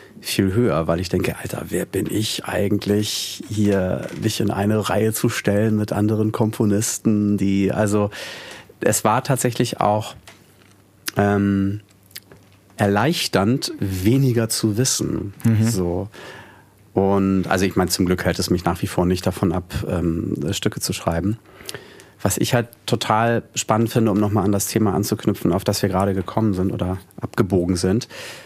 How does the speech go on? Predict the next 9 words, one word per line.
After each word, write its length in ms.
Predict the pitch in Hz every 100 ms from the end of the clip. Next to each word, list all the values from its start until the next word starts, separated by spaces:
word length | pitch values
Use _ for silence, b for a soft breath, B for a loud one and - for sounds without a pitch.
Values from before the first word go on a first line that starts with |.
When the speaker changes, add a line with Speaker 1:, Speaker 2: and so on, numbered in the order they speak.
| -
Speaker 1:
was 220 | - 101 -
Kunst 540 | - 123 135 - -
eben 520 | 113 107 107 98 - - _ _ _ - 180 180 -
immer, 480 | 170 117 117 107 113
also 180 | 107 107
und 100 | -
gerade 220 | 104 107
auch 140 | 101 113
Musik, 580 | 104 92 110 156 -